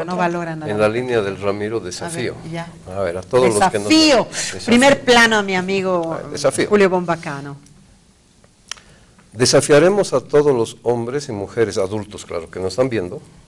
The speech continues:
Speaker 3: a lo siguiente.
Speaker 2: Ay, sí.
Speaker 3: A ver. A las mujeres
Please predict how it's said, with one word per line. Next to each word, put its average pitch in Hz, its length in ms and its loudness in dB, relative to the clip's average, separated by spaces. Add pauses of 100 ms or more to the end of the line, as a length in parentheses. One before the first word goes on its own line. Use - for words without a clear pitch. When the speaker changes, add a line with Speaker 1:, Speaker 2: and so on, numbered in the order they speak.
(200)
Speaker 3:
a 101 80 -10
lo 104 120 -4
siguiente. - 520 -8 (220)
Speaker 2:
Ay, 180 280 -10
sí. 180 240 -10
Speaker 3:
A 180 100 -6
ver. - 140 -10 (1700)
A 131 100 4
las 147 200 6
mujeres 175 640 2